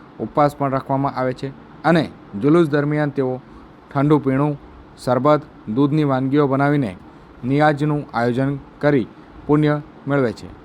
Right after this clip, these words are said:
તેમજ હઝરત ઇમામ હુસેનની યાદમાં તાજિયા બનાવીને ભવ્ય રીતે તેને શણગારીને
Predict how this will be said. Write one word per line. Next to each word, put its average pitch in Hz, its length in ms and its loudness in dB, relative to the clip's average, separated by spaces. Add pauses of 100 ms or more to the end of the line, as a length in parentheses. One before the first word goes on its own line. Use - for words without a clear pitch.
(440)
તેમજ 156 340 0 (600)
હઝરત 151 320 2 (300)
ઇમામ 139 340 2 (320)
હુસેનની 151 580 -2
યાદમાં 131 600 0
તાજિયા 127 300 0
બનાવીને 135 500 -2 (160)
ભવ્ય 131 260 0
રીતે 135 240 -2
તેને 131 220 -4
શણગારીને 123 640 -2